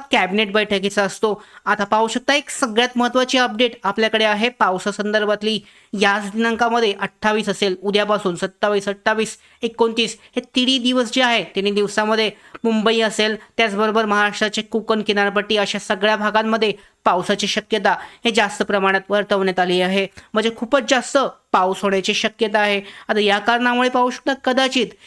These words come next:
तीस तारखेची बैठक सुद्धा पुढे जाऊ शकते. मात्र पाहू शकता, तु-, आदरणीय तुकाराम बाबा सुद्धा या संदर्भात आत्तापासूनच हालचालींना त्यांनी वेग दिला आहे.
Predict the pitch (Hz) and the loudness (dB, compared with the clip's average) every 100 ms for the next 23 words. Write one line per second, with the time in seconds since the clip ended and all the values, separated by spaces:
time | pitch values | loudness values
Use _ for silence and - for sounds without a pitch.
0 | - _ - 262 - 269 254 254 269 247 | -20 _ -4 -4 0 0 0 0 0 0
1 | 247 254 - 254 226 226 - - - - | 0 -4 -4 -2 0 0 -2 -12 -20 -2
2 | 240 226 202 190 208 185 220 196 - - | 0 2 2 0 -2 -2 -4 -4 -8 -2
3 | 208 196 214 214 226 220 - 262 254 - | 0 2 0 2 0 0 -4 -4 -6 -10
4 | - 190 202 214 214 220 220 226 220 226 | -4 0 2 0 -2 -4 -2 0 2 0
5 | 233 226 220 220 214 - 214 214 214 214 | 0 -2 0 2 0 -2 -2 0 0 -2
6 | - - - _ 208 214 247 233 220 233 | -8 -20 -20 _ -4 0 0 2 0 0
7 | 247 247 - 226 220 220 214 214 208 214 | -2 -2 -2 -2 0 0 0 0 0 0
8 | 208 208 196 220 214 208 233 | 0 0 0 2 2 2 -2